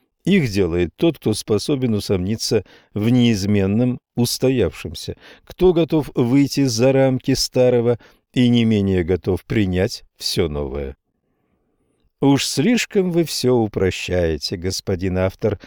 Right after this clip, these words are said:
так наверняка подумают многие из моих читателей, но ведь я говорю о том, что всем известно, где хотение, там и умение.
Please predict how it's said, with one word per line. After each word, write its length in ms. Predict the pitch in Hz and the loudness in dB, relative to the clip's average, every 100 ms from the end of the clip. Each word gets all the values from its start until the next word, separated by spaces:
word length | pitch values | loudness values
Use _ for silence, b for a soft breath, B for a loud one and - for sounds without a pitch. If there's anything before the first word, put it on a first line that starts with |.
| B B _ | B B _
так 360 | - 113 - - | 2 2 -2 -12
наверняка 640 | 135 143 147 143 147 - 139 | -6 -2 -2 -2 -2 -2 0
подумают 600 | 151 135 143 143 147 - | -2 0 0 0 -2 0
многие 500 | 113 104 95 107 117 | 2 2 2 0 0
из 80 | |
моих 320 | 107 117 98 - | 0 0 -2 -4
читателей, 680 | 117 107 98 90 101 92 B B B B | -6 0 -2 0 -2 -2 B B B B
но 160 | 107 98 | 0 0
ведь 340 | 92 - - | 0 -4 0
я 140 | 113 | 0
говорю 360 | 85 87 82 85 | 0 -2 -2 -2
о 60 | 80 | -2
том, 220 | - 82 | -2 -6
что 200 | - 101 | -4 -6
всем 300 | - 127 131 | -2 -2 -2
известно, 580 | 160 202 202 - 67 71 _ _ _ | -2 0 -2 -4 -10 -12 _ _ _
где 420 | 104 107 127 107 - | -4 0 2 2 0
хотение, 680 | - 131 - 233 143 67 67 _ _ _ | -4 -2 0 -2 -2 -6 -12 _ _ _
там 240 | 180 196 180 | 0 0 -2
и 100 | 180 | -2
умение. 640 | 180 165 87 73 69 69 | -2 0 -2 -4 -6 -8